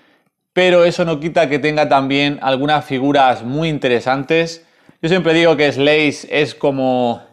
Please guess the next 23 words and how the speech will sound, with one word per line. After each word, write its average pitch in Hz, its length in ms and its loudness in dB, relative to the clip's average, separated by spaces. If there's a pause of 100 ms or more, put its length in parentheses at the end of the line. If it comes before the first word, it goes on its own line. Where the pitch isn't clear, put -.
el 131 240 0
vino, 156 460 -2 (440)
que 147 180 -2
con 143 120 0
el 139 160 0
tiempo 147 600 2
se - 120 -6
va 135 120 2
haciendo 139 260 -4
cada 131 180 2
vez 131 100 2
mejor, 127 640 -2 (640)
porque 123 400 0
ya 131 180 0
veis 143 220 0
que - 80 -4
hay 139 60 2
algunas 131 320 -2
figuras 127 400 -2
que 110 340 -4
están 113 300 -10
muy 113 160 -8
bien. 127 300 -6